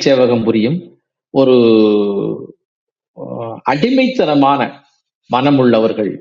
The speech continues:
நிரம்பிய கட்சி. அந்த செங்கோலை வந்து பாராளுமன்றத்துல வச்சதுக்கு வேற என்னமோ கதையெல்லாம் சொன்னாங்க. தமிழ்நாட்டினுடைய அத்தனை மக்களும் மதிக்கத்தக்க சிலப்பதிகாரம், மணிமேகலை எல்லாம் சொல்லப்பட்ட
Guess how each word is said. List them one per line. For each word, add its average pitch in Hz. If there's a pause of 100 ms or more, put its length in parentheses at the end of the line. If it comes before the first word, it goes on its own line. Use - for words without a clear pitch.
நிரம்பிய 123
கட்சி. - (720)
அந்த 135 (1160)
செங்கோலை 185
வந்து 156
பாராளுமன்றத்துல 135
வச்சதுக்கு 123 (260)
வேற 113
என்னமோ 117
கதையெல்லாம் 117
சொன்னாங்க. 104 (220)
தமிழ்நாட்டினுடைய 120 (760)
அத்தனை 131
மக்களும் 120
மதிக்கத்தக்க 120
சிலப்பதிகாரம், 117
மணிமேகலை 113
எல்லாம் 110
சொல்லப்பட்ட 120